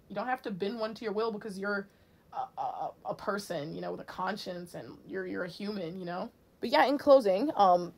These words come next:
please come back, subscribe, comment, and like, because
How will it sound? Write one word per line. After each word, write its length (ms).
please 460
come 160
back, 480
subscribe, 600
comment, 300
and 160
like, 280
because 460